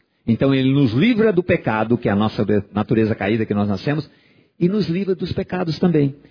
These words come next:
Então, ele nos tira de Lodebar. Se nós tivermos que ficar em Lodebar,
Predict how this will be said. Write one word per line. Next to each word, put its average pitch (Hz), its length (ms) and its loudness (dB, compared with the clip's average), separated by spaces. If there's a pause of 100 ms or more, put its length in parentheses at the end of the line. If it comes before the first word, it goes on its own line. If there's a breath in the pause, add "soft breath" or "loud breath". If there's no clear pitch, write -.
Então, 156 260 2
ele 156 120 0
nos 160 240 0
tira 185 240 0
de 170 100 2
Lodebar. 156 500 0 (120)
Se 170 140 -2
nós 208 220 0
tivermos 185 320 2
que 156 100 -2
ficar 135 220 0
em 131 40 2
Lodebar, 131 520 2